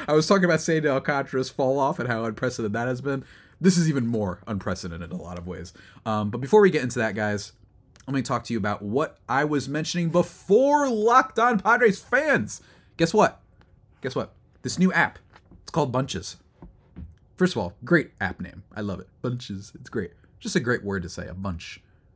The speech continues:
Bunch. Munch. Anything with unch. Lunch is pretty good.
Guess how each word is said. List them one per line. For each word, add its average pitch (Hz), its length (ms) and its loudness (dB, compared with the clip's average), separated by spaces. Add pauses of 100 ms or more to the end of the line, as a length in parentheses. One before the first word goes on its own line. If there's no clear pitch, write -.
Bunch. 92 560 -10
Munch. 95 440 -8 (400)
Anything 185 280 2
with 123 180 -4
unch. 92 460 -6
Lunch 98 280 -6
is 110 100 -6
pretty 113 200 -4
good. 113 220 -2